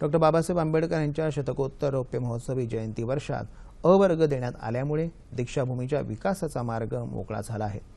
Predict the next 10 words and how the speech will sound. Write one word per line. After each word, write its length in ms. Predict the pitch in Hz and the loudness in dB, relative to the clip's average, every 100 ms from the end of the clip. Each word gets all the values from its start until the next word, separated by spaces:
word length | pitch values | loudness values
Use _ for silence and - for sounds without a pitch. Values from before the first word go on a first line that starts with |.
| - - - 156 | -20 -20 -10 -6
मुख्यमंत्र्यांच्या 680 | - 160 156 156 156 156 | 0 2 2 2 0 0
या 60 | 156 | 0
महत्त्वपूर्ण 500 | 147 123 131 135 127 | 0 -2 -4 -4 -4
निर्णयाचं 640 | 120 113 127 127 143 143 - | -4 -4 -4 -4 -4 -4 -4
बौद्धांच्या 600 | - - 110 117 113 131 | -6 -6 -4 -4 -2 -2
विविध 300 | 117 113 175 | -2 -2 -4
संघटनांनी 600 | 170 131 107 113 127 135 - - - - | -4 -4 -4 -4 -4 -4 -6 -12 -20 -8
स्वागत 280 | 120 104 113 - | -4 -4 -6 -8
केलं 160 | 113 104 | -8 -6
आहे. 200 | 95 | -8